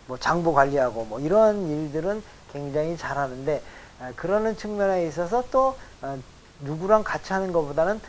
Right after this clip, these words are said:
나 혼자 차분히 할 수 있는 이런 일들이, 이런 사람들이 잘 한다, 이런 얘기고. 그래서 또 내성적인 부분도 있어요. 그거는 왜 그러냐면, 어, 자꾸 내 자신을 드러내지는 않는다. 아, 요게 이제 신이 이제 이게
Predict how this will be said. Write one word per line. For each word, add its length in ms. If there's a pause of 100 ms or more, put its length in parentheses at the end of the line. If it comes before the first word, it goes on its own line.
(140)
나 220
혼자 580
차분히 640
할 180
수 140
있는 340
이런 340
일들이, 580 (300)
이런 280
사람들이 540 (200)
잘 340
한다, 680
이런 220
얘기고. 400 (400)
그래서 640
또 680
내성적인 680
부분도 360
있어요. 580
그거는 300
왜 100
그러냐면, 560 (360)
어, 460
자꾸 380
내 260
자신을 460
드러내지는 640
않는다. 580 (560)
아, 280
요게 260
이제 140
신이 420
이제 200
이게 380